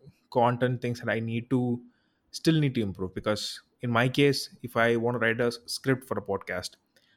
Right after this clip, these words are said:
uh, I can write the script. It's not an issue. But there will be some grammar issues, because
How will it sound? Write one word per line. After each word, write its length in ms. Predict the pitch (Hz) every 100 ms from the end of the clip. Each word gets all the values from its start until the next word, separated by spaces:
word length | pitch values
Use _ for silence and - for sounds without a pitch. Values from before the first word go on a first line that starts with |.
| _ -
uh, 300 | 101 101 104
I 100 | 123
can 180 | 160 143
write 120 | 165
the 40 | 151
script. 360 | - - - - - -
It's 120 | -
not 140 | 113
an 80 | 98
issue. 200 | - 95 _ _ -
But 240 | 113 - - _ _ _ _ _ _ _
there 160 | - 156
will 80 | 156
be 100 | 170
some 340 | - 143 139
grammar 340 | 113 90 95
issues, 360 | 90 - - - - -
because 180 | 143